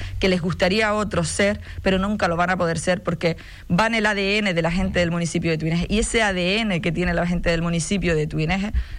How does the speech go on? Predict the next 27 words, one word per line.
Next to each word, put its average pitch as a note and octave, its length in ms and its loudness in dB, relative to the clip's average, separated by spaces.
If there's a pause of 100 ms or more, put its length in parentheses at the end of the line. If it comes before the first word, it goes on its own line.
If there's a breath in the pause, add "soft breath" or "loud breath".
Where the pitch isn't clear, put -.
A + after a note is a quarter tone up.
(160 loud breath)
y F#3 60 2
lo F3 100 4
siento, C3+ 480 -2 (140)
n-, F#3 160 0 (120)
tendrán G3+ 320 2
otras A3 200 0
cosas G#3+ 260 0
mejores, F3+ 540 0
pero F3 160 2
ese G3 220 0
A A3 40 0
D F#3 200 0
N F3 180 0
cultural, F3 720 0 (200 loud breath)
asociacio-, E3 580 0 (240)
asocia-, E3+ 440 -2
de F#3+ 120 0
asociacionismo F3 840 0 (240 loud breath)
participativo, G3 960 0 (340 loud breath)
solo G3 300 0
lo F3 140 2
tiene F3 280 0
la E3+ 100 0
gente D#3+ 280 0
de, E3 380 0
de E3+ 180 2
Tuineje. D#3 380 -2